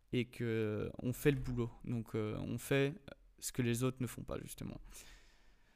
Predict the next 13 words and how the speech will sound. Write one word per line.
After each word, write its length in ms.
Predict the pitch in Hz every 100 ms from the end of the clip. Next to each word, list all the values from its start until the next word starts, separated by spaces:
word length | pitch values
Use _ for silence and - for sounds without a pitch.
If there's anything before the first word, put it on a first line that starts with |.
| _ -
Donc 200 | 131 143
voilà, 260 | 139 139 117
pour 180 | 143 160
moi, 220 | 175 190
mériter 340 | 170 151 156
sa 100 | 151
dopamine, 480 | 147 135 135 147 185
c'est 140 | -
une 80 | 127
manière 260 | 131 151 151
de 120 | 135
se 60 | 123
dire, « 380 | 139 165 170